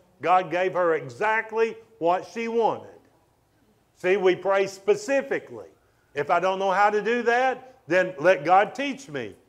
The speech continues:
"God, how do I pray? God, what's best in this situation?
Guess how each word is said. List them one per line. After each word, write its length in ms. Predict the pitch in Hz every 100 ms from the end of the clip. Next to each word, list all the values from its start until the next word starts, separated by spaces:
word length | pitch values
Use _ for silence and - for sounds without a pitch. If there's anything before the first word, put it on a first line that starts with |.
| -
"God, 180 | 151 175
how 160 | 185
do 140 | 190 208
I 100 | 214
pray? 380 | 214 226 165 110 - _ -
God, 240 | 151 165
what's 240 | 185 196 156
best 440 | 208 233 208 -
in 120 | 165
this 200 | 170 190
situation? 800 | 214 208 208 208 214 202 - 101